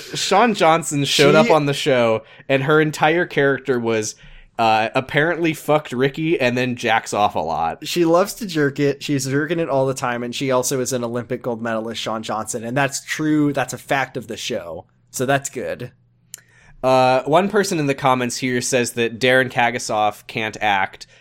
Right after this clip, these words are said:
Speaker 1: and when he tries to be sad, he looks like he's having a tough time, quote, "pushing out a really big sticky turd."
Speaker 2: <coughs> Just a huge one. Moving on.
Speaker 1: One person says, "I think she was on Suit Life on Deck."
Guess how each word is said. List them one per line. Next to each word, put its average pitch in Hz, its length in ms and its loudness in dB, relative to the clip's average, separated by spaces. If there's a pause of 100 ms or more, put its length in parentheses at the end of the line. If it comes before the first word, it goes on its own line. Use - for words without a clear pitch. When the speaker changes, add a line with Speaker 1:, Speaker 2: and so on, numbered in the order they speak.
(120)
Speaker 1:
and 110 160 0
when 113 120 -2
he 113 300 -6 (180)
tries 127 420 0
to 139 100 -2
be 117 160 -4
sad, 113 420 2
he 113 140 -8
looks 113 260 -6
like 113 140 -2
he's 110 160 -6
having 107 340 -2
a 104 60 -4
tough - 320 0
time, 117 420 -4 (300)
quote, 123 320 -2 (180)
"pushing 156 400 -2
out 139 240 2
a 120 100 -2
really 131 400 -2
big 120 380 -2
sticky 120 480 -6
turd." 92 540 -6 (220)
Speaker 2:
<coughs> - 840 -16
Just 156 260 -4
a 117 40 -8
huge 120 360 -6
one. 104 360 -10 (420)
Moving 160 320 2
on. 104 260 -2
Speaker 1:
One 151 160 4
person 151 320 0
says, 139 300 4
"I 131 100 4
think 156 260 0
she - 140 -2
was 143 180 2
on 123 200 2
Suit 139 320 -2
Life 123 320 2
on 110 180 0
Deck." 98 420 -4